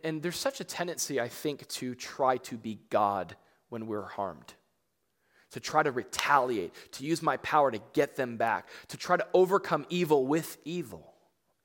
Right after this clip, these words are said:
There's such a, I think, a conversation about that right now in our culture. When, when we come face to face with that kind of evil, how do you overcome that? And there's this feeling like, are the strong gonna win?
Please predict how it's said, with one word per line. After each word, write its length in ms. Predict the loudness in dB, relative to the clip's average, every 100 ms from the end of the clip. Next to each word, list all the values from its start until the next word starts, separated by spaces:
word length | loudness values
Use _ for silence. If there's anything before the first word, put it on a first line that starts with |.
| _ _ _ _ _
There's 160 | -10 -6
such 200 | -6 -6
a, 80 | -10 _ _ _ _ _ -16
I 340 | -16 -16 -20
think, 220 | -14 -12 -12
a 60 |
conversation 640 | -6 -6 -4 -2 -2 -2 -6
about 180 | -6 -4
that 120 | -6
right 160 | -6
now 160 | -6 -8
in 80 | -10
our 60 |
culture. 440 | -14 -10 -8 -8 -16 -18 -20 -8
When, 160 | -6
when 180 | -2 -2
we 120 | -2
come 180 | -2 -4
face 340 | -4 -2 0 -2
to 80 | -10
face 380 | -2 -2 -2
with 140 | -8 -6
that 240 | -6 -6
kind 200 | -8 -10
of 80 | -10
evil, 460 | -8 -8 -8 -12 -12 -20 -12
how 240 | -6 -4
do 60 | -4
you 140 | -6
overcome 680 | -6 -6 -8 -12 -12 -10 -10
that? 340 | -14 -18 -20 _ _ _ -20 -20 -8
And 100 | -4
there's 140 | -4
this 200 | -4 -8
feeling 540 | -10 -2 0 0 -2 -2
like, 400 | 0 -2 -6 -20 _ _ _ _ _ _ _ -18 -18 -18 -20 _ _ _ _ _ _ _ _ _ _ _ -4
are 80 | -4
the 100 | -4
strong 420 | -6 2 2 2
gonna 160 | -2 -2
win? 320 | -4 -6